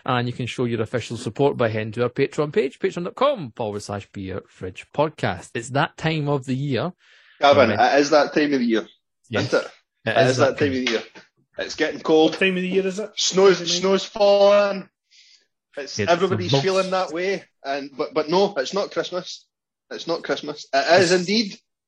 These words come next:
Speaker 1: It's something even better. It's the Fridgies.
Speaker 2: It's the Fridgies.
Speaker 1: Come on. It's our annual award show where we go through the styles that you've been enjoying over the last twelve months, and we tell you what are the best ones, and we say, "If you don't like it, tough shit."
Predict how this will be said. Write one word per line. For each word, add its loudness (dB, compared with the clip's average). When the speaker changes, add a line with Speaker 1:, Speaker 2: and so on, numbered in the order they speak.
Speaker 1:
It's -4
something -2
even 2
better. 2
It's -8
the -2
Fridgies. 2
Speaker 2:
It's -2
the 6
Fridgies. 4
Speaker 1:
Come 2
on. -2
It's -6
our -2
annual 0
award 2
show -2
where -2
we -6
go -4
through -6
the -16
styles 2
that -4
you've -4
been -6
enjoying -2
over -4
the -2
last -8
twelve 0
months, -6
and -4
we -8
tell 0
you -2
what -6
are 0
the -8
best -6
ones, -6
and -2
we -4
say, -6
"If -4
you -4
don't 0
like -2
it, -4
tough -4
shit." -8